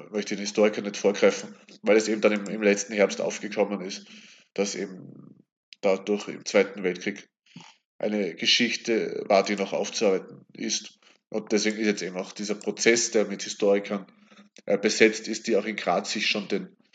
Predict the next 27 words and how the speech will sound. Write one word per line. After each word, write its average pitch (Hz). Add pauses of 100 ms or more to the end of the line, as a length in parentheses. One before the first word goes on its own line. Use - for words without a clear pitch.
(300)
den 110
einzelnen 104
Straßen 101
gewidmet 117
haben. 104 (400)
Das 98
meines 98
Wissens -
sollte 92
im 98
Herbst 92
dann 87
ein -
Ergebnis 101
feststehen, -
wie 107
man 104
damit 92
umgeht. 120 (460)
Die 110
Bundesliga 117
hat 101
das 104
ja 92
für 104
sich -
schon 95